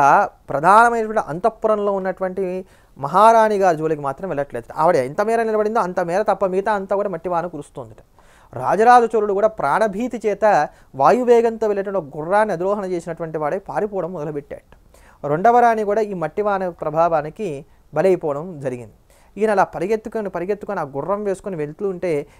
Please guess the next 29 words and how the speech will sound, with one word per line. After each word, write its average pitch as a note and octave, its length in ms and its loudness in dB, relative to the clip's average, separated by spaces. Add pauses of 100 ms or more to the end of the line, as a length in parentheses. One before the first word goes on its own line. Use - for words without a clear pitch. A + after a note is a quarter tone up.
(120)
ఎంత F#3 380 -4
వెళ్తున్నాడో A#3+ 520 0
అంత F#3 220 -4
మేర A3+ 300 0
కూడా G#3+ 160 2
ఈ G#3+ 40 0
మట్టి F3+ 240 -6
వాన G3+ 200 0
రావడం, F3 300 0
వెంబడించడం E3+ 480 -8
జరుగుతూనే D#3+ 380 -6
వచ్చిందట. A#2+ 400 -10 (380)
ఎప్పుడైతే A3+ 540 0
ఈయన A3+ 120 -4
కాళహస్తీశ్వర A3 720 -4
క్షేత్రంలో G3 420 -6
అడుగుపెట్టాడో F#3 500 0 (100)
అప్పటికి G3 360 -2
ఆ F3+ 80 0
మట్టి D3+ 300 -8
వాన F#3+ 340 -2 (380)
శాంతించింది. D#3 480 -8
అందుకని E3+ 260 -8
ఇప్పటికి G3 300 -4
కూడా G#3+ 140 2
పశ్చిమ A#3 540 -4
భాగం G3+ 420 0
విస్తారంగా G3+ 600 0
ఎత్తుగా G#3+ 600 2